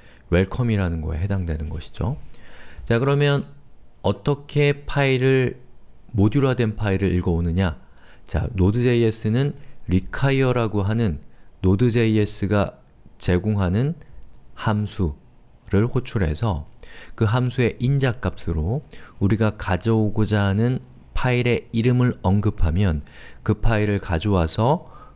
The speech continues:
예, 그것을, 예, 서클이라고 하는 변수에 이, 담게 됩니다. 그 다음에 여러분이 서클이라고 하는 저 변수에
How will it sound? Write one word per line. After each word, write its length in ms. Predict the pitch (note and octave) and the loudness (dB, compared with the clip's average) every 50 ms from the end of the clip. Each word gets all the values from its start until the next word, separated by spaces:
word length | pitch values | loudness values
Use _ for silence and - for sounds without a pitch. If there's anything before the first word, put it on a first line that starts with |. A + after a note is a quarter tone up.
| - - D#2 | -6 -4 -2
예, 280 | D2+ D2 C#2+ C2+ G#2 - - | -2 0 -2 -4 -8 -8 -4
그것을, 540 | - E2+ D#2 - - A2 A#2 D3 F#3 F3+ - - - - - - - - - - - - | 0 0 0 2 2 2 2 2 0 -2 -6 -12 -20 -20 -20 -20 -20 -20 -20 -14 -10 -8
예, 140 | - - - | -8 -8 -6
서클이라고 840 | - - - A2 A2 - - - C#3 A#2+ A#2 G#2 G2+ F#2+ F2 F2+ F2 | -4 -2 0 0 -2 -2 -2 -2 0 2 2 2 2 0 0 0 0
하는 300 | E2+ D#2+ F2 A2+ C3 C#3+ - - - - - | 0 0 0 0 0 -2 -4 -10 -16 -16 -8
변수에 680 | - - D#2+ E2 D#2+ - - - - D#2+ D2+ F2+ B2+ D#3 - - - - - - | -4 -2 -2 -2 -2 -6 -6 -4 -2 0 2 0 0 -2 -4 -10 -18 -20 -14 -10
이, 80 | - E2 | -10 -6
담게 480 | - - E2+ D#2+ D#2+ D#2+ - - G2+ E2 | -4 -2 -2 -2 -2 -2 -2 0 0 0
됩니다. 420 | D#2 D2+ D2 C#2+ D2+ D2+ - - - - - - - - - - - - - - - - - - - - - - - - - - - - - - - - - - - - - - - - - | 0 -2 -4 -6 -10 -10 -12 -14 -14 -16 -16 -16 -16 -16 -18 -16 -16 -16 -14 -16 -16 -16 -16 -18 -18 -20 -20 -20 -20 -20 -20 -16 -14 -14 -14 -14 -14 -16 -18 -18 -18 -20 -20 -20 -18 -10 -6
그 80 | - A2+ | -2 0
다음에 540 | B2 C3+ C#3 C#3+ C#3 C#3 C#3 C#3 C#3 - - | 2 2 2 2 2 2 2 2 0 0 2
여러분이 520 | G#2+ A2 A#2 A#2+ A#2 A#2+ A#2+ A#2 A#2 A2+ | 2 4 4 4 2 2 2 2 2 2
서클이라고 760 | G#2+ - - B2+ B2+ B2+ - C3+ B2+ B2 A2+ A2+ G#2+ G2+ G#2+ G#2 | 2 0 0 -2 0 -2 -2 0 2 2 2 2 2 2 2 0
하는 300 | G2+ G2 G2+ G2+ G2 F#2+ | 2 2 0 0 -2 0
저 220 | - F#2 E2+ - | 0 -2 -2 0
변수에 840 | - F#2 F2 F#2+ G2 - - - - G2+ F#2 D#2+ D2+ D#2+ G2+ C#3 | 2 2 2 2 2 0 -2 -2 0 0 2 2 2 2 2 0